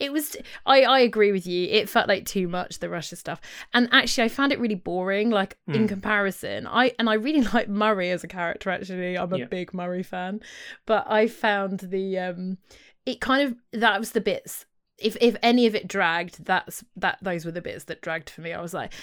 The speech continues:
Speaker 1: "Forget Russia, I don't really care. Like, let's get back to the kids 'cause they're really interesting."
Speaker 2: Yeah.
Speaker 1: Um, so yeah, I'm, I'm with you on the Russia
Speaker 2: <laughs>
Speaker 1: stuff. It, and I, I have questions about that as well. Like,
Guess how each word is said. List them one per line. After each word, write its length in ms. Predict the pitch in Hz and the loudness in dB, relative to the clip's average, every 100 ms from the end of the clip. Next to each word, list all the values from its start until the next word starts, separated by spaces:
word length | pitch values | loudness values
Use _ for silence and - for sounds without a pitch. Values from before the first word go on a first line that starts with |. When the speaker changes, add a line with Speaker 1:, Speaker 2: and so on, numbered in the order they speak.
| - - | -18 -8
Speaker 1:
"Forget 280 | 202 226 - | 0 2 2
Russia, 320 | 175 - 156 | -2 -2 -6
I 120 | 165 | -4
don't 180 | 185 170 | -2 -4
really 160 | 165 | -6
care. 300 | 160 165 151 | -10 -8 -6
Like, 200 | 156 156 | -6 -6
let's 200 | 208 175 | -2 -2
get 120 | - 180 | -2 -4
back 140 | - | -6
to 100 | - | -8
the 60 | 170 | -10
kids 320 | 175 151 - | -6 -6 -8
'cause 160 | 170 | -14
they're 400 | - 170 170 165 165 | -6 -4 -2 -4 -10
really 300 | 175 180 - | -10 -10 -8
interesting." 720 | 170 - 180 - 196 220 233 - - - - | -10 -10 -12 -6 -4 -4 -2 0 0 -2 -8
Speaker 2:
Yeah. 280 | 120 160 160 | -8 -6 -6
Speaker 1:
Um, 340 | 165 165 160 _ _ _ _ _ _ _ _ _ _ _ _ _ - | -8 -10 -12 _ _ _ _ _ _ _ _ _ _ _ _ _ -12
so 160 | - | -4
yeah, 340 | 175 160 160 147 - - - | -2 -2 -4 -8 -16 -12 -2
I'm, 220 | 196 196 | -2 0
I'm 160 | 190 190 | -2 0
with 220 | 180 - | -2 -4
you 160 | 165 | -6
on 80 | 170 | -6
the 80 | 170 | -8
Russia 320 | 165 143 170 | -8 -10 -10
Speaker 2:
<laughs> 0 | |
Speaker 1:
stuff. 540 | 147 160 156 156 - 160 _ - _ _ - | -10 -6 -6 -8 -14 -20 _ -20 _ _ -8
It, 240 | 202 156 _ - - - - | -6 -6 _ -18 -16 -4 2
and 120 | 320 | 4
I, 120 | 330 311 | 4 2
I 120 | 339 | 2
have 240 | 359 427 | 2 0
questions 500 | - 415 415 - 262 | 4 4 4 2 0
about 280 | 196 175 - | 2 -2 -2
that 140 | 175 - | -4 -4
as 120 | 220 | -2
well. 220 | 277 208 | 2 2
Like, 260 | 185 185 | 2 -2